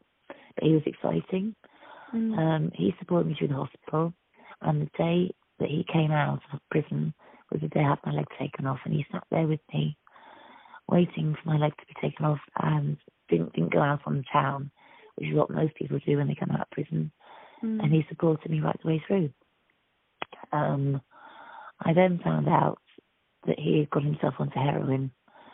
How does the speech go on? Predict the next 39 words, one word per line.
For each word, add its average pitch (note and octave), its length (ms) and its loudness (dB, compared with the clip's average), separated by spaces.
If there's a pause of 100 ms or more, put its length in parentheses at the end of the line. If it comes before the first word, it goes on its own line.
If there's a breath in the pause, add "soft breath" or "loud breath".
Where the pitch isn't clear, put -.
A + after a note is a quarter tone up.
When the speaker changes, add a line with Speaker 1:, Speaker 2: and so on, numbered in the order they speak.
(420 loud breath)
Speaker 1:
Now, D3 180 4
this D3+ 160 4 (120)
was D3 260 4 (320)
about, C#3 480 2 (880)
this D#3 120 2 (100)
was D3 140 -12
two F#3+ 80 4
or F3+ 100 6
three E3 120 2
months D3+ 280 2
after D3 200 -4
my D3 80 -2
leg C#3 220 0
being C3+ 140 -4 (100)
taken B2+ 300 -6
off C3 160 -2
and C3+ 100 -2
me C3+ 160 2
being C3+ 180 4
home C3 360 0
living B2+ 240 2
with A#2 120 2
him. B2 200 -2 (440 loud breath)
So - 100 -8
I C#3+ 40 4
locked D#3 340 0
him C#3+ 100 -6
in D3 40 -6
the C#3 60 -4
house C#3 360 0
and D3 80 -4
made C3+ 200 0
him C#3+ 80 -6
detox - 400 0
himself. C3+ 380 -4 (840 soft breath)
And D3 160 -2
he C#3+ 100 0
did. C3+ 260 2 (720 loud breath)
Um, D3 440 2